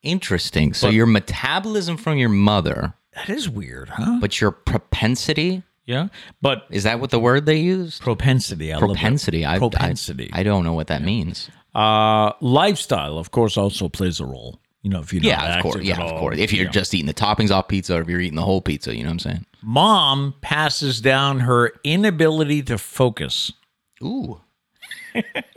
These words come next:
Speaker 1: I don't know.
Speaker 2: Mom, eh,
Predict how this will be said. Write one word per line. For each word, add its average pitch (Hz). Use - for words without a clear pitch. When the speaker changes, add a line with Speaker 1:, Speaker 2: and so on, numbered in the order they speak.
Speaker 1:
I 330
don't 370
know. 349
Speaker 2:
Mom, 494
eh, -